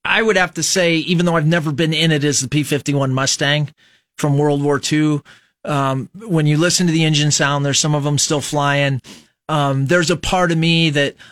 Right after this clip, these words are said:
loves, uh, open air cockpit, even though the P fifty-one probably flies too fast for that, but it, it still has that. And I think that comes from riding in helicopters with the doors open or on the skids. And so there's something about, you know, going a hundred or three hundred miles an hour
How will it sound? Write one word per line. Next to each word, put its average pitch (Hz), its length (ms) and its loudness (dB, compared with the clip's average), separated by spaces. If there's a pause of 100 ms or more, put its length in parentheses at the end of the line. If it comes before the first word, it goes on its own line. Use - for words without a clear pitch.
(220)
loves, 156 840 0 (100)
uh, 139 240 -8
open 165 280 0
air 156 180 2
cockpit, 156 640 -2
even 156 200 0
though 151 120 2
the 135 80 -4
P 160 140 0
fifty-one 147 460 0
probably 143 220 0
flies 143 340 -2
too 143 100 -2
fast 139 340 0
for 160 120 -4
that, 147 240 0
but 135 100 -6
it, 135 100 -6 (100)
it 139 120 -10
still 170 300 0
has 139 380 0
that. 151 380 -2 (360)
And 151 80 0
I 143 80 2
think 170 200 0
that 151 220 0
comes 156 240 -2
from 135 260 0
riding 143 260 2
in 143 100 0
helicopters 139 760 -2
with 131 120 -4
the 127 80 -6
doors 139 360 0
open 139 320 -2
or 131 140 0
on 131 160 0
the 135 80 0
skids. 139 540 0
And 131 120 0
so 143 160 2
there's 135 220 0
something 160 300 -2
about, 139 340 -2
you 160 60 0
know, 135 100 0
going 147 240 0
a 127 40 -2
hundred 165 400 0
or 143 100 0
three 160 220 -2
hundred 147 200 0
miles 139 340 0
an 135 100 -2
hour 135 420 0